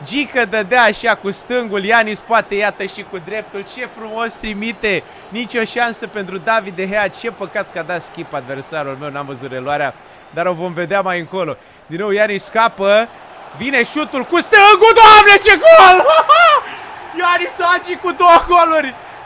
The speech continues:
cu două bijuterii! Nu pot să cred așa ceva, nu-mi dau seama ce s-a întâmplat aici,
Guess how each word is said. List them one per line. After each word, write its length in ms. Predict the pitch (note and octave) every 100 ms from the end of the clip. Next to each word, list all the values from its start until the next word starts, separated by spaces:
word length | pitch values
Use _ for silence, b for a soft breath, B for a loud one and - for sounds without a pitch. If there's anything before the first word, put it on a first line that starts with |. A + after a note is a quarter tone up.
| -
cu 80 | D#4
două 220 | G4 F#4
bijuterii! 880 | D#4+ D4+ D#4+ D#4 D4+ D4+ E4 D4+ G3+ - - - A#3+
Nu 60 | E4
pot 120 | F4
să 160 | D4+ D4
cred 260 | - D4+ B3
așa 200 | A#3 B3
ceva, 360 | - G#3 F#3 -
nu-mi 260 | F#3 C#4 C4
dau 160 | B3
seama 360 | A#3 C4 A3+ G3+
ce 220 | - A#3
s-a 140 | -
întâmplat 540 | G#3+ G3 F#3+ G3+ F#3+ -
aici, 180 | E3